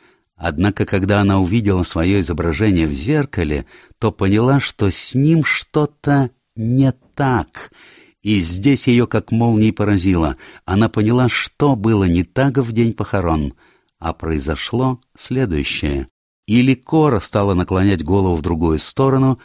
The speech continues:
что было крайне маловероятно, или Кора не была Корой. Ни то, ни другое с точки зрения миссис Лео не имело смысла. Но она решила немедленно рассказать о своем открытии мистеру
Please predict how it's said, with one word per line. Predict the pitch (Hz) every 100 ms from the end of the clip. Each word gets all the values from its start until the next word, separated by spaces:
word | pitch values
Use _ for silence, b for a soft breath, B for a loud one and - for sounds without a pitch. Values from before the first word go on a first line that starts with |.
| b
что | - 110
было | 107 107
крайне | - - 120 117 117
маловероятно, | 113 107 101 98 92 92 90 87 - 87 - b b b
или | 92 92 90 82 _ -
Кора | 107 123 135 131 131 131 _ -
не | 90 101 110
была | 101 104 104 113 120
Корой. | - - 135 120 82 73 67 - b b b b
Ни | 95
то, | 120 135
ни | 139
другое | 135 139 143 143 120
с |
точки | - 101 -
зрения | 95 104 104 101
миссис | 95 95 - -
Лео | 87 104 120 131 -
не | 95 98
имело | 98 107 107
смысла. | - 85 82 - 80 69 _ _ _
Но | 92 104
она | 107 123
решила | 117 - 127 117
немедленно | 98 104 120 131 123 127 120
рассказать | 127 - 123 127 123 131
о | 85
своем | - 90 85 78
открытии | - - 143 - 131
мистеру | 123 127 - 120